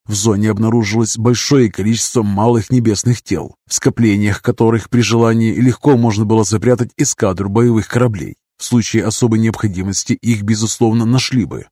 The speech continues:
но времени потратили б столько, что в плане внезапных атак подобные поиски стали бы просто бессмысленными. Звездолет Лиги вышел из гипера всего в десяти миллионах тин от нашего крейсера и уже через двадцать минут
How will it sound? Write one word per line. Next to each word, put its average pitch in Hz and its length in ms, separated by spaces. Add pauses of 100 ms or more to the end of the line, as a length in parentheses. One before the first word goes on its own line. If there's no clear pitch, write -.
но 117 220
времени 101 460
потратили 113 520
б 101 100
столько, - 580
что - 260
в - 60
плане 123 280
внезапных 113 640
атак 101 460
подобные 113 480
поиски 110 420
стали 113 300
бы 110 140
просто 120 380
бессмысленными. 98 1040 (340)
Звездолет 107 600
Лиги 95 320
вышел 113 360
из 107 200
гипера 113 340
всего 113 320
в 95 100
десяти 107 420
миллионах 110 480
тин 120 280
от - 180
нашего 113 340
крейсера - 580 (120)
и 120 80
уже 117 300
через 110 300
двадцать 107 440
минут 90 400